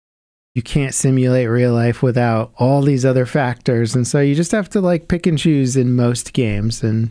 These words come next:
people are gonna find issues. Speaking of Call of Duty and, um,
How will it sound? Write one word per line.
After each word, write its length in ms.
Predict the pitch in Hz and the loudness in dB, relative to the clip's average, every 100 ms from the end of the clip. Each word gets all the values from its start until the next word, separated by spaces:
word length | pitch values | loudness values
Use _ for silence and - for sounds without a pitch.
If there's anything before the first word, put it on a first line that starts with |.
| - | -6
people 260 | - 139 147 | -6 -2 -2
are 100 | 131 | 0
gonna 180 | 127 | 0
find 280 | 120 123 117 | 0 -2 0
issues. 440 | 120 120 117 110 - - - - - | -2 -2 -4 -4 -8 -20 -20 -18 -10
Speaking 340 | - 254 262 | -4 -2 0
of 100 | 202 | -2
Call 260 | - 175 160 | 0 0 2
of 160 | 135 | 0
Duty 560 | 143 190 180 151 143 147 | 0 2 2 2 -2 -4
and, 540 | - 147 135 131 127 117 - - - _ _ - | -4 0 2 2 0 -4 -16 -20 -20 _ _ -2
um, 640 | 139 127 120 117 113 | 0 2 2 2 0